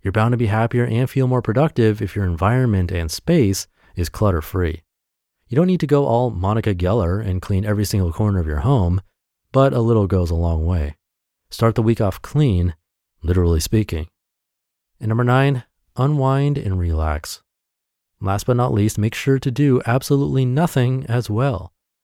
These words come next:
Sundays are not meant to be stressful, but they are great for prepping and getting a head start on your work. Remember, it's still a day of rest, so make sure to schedule your downtime.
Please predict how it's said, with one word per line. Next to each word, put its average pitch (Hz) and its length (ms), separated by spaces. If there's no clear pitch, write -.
Sundays 143 380
are 135 80
not 135 180
meant 123 160
to 117 60
be 107 100
stressful, 117 720
but 104 140
they 110 100
are 107 120
great 113 280
for 104 120
prepping 117 600
and 107 80
getting 113 220
a 107 60
head 107 200
start 120 420
on 98 140
your 95 140
work. 110 420
Remember, 117 460
it's - 120
still 147 300
a 139 80
day 117 220
of 92 100
rest, 87 460
so - 280
make 87 200
sure 101 160
to 90 80
schedule 104 500
your 92 140
downtime. 90 560